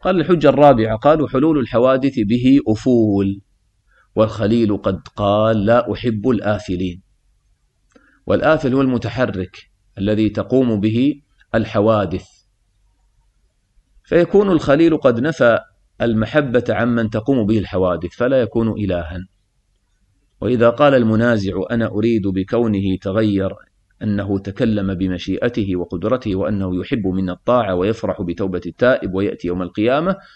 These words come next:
قيل: "فهب أنك سميت هذا تغيراً، فلم قلت إن هذا ممتنع؟" فهذا محل النزاع، كما قال الرازي: "فالمقدم هو الثاني".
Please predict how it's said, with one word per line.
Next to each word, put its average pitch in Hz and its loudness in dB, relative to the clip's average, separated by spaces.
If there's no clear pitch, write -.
قيل: 160 -2
"فهب 147 2
أنك 113 -2
سميت 101 -2
هذا 104 0
تغيراً، 95 -2
فلم 175 0
قلت 127 0
إن 107 -2
هذا 101 -2
ممتنع؟" 98 -2
فهذا 120 2
محل 131 -2
النزاع، 143 2
كما 92 -4
قال 104 -2
الرازي: 120 0
"فالمقدم 104 0
هو 104 0
الثاني". 95 -6